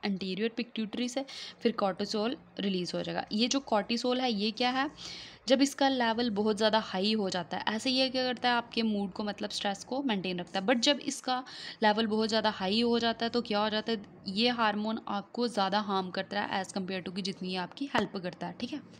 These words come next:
ये रहा, ये इसका कॉन्सेप्ट था, इसको अच्छे से पढ़ लेना, इसमें से क्वेश्चन आता ही आता है।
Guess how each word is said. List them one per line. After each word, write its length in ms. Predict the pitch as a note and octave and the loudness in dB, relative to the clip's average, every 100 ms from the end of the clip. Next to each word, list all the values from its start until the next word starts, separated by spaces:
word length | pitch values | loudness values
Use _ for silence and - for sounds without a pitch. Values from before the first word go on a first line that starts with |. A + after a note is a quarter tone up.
| - - - - - - | -20 -20 -20 -20 -14 -6
ये 100 | F3+ | -4
रहा, 180 | F3 E3+ G3 | -4 -6 -6
ये 60 | |
इसका 220 | G3 A3+ | -4 -2
कॉन्सेप्ट 440 | A3 G#3+ F#3+ G3 - | -2 0 0 -2 -2
था, 200 | B3 C4+ - - - - - - | -6 -6 -8 -20 -20 -20 -10 -4
इसको 200 | A3+ C#4 | 2 4
अच्छे 200 | C4 A#3+ | 4 6
से 80 | B3 | 6
पढ़ 140 | A#3 | 6
लेना, 220 | A3+ A3 A3 | 4 2 0
इसमें 200 | A3 G3+ | -2 -2
से 100 | G3 | 0
क्वेश्चन 280 | F#3 F#3+ | 0 -2
आता 220 | F3+ - E3+ | -4 -4 -6
ही 80 | |
आता 200 | E3+ | -8
है। 60 | - | -10